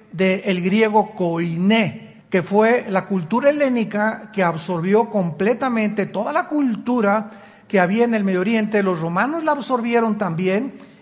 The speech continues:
y comenzaron a desarrollar el griego como uno de los, eh, lenguajes que establecieron el mundo romano hace aproximadamente veinte siglos.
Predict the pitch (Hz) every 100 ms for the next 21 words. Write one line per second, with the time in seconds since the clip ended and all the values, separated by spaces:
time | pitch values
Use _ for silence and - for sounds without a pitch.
0 | - 196 208 196 - 214 214 233 226 240
1 | 233 202 190 196 - - - - 170 156
2 | 202 269 233 208 214 190 175 202 220 220
3 | 214 208 - 208 185 175 175 175 190 175
4 | 202 214 - - - _ 175 165 196 180
5 | 175 147 240 220 208 214 196 165 185 214
6 | 233 240 214 196 190 185 202 180 165 156
7 | 175 202 220 196 180 180 185 185 - -
8 | - 147 190 170 180 160 196 160 151 131
9 | 110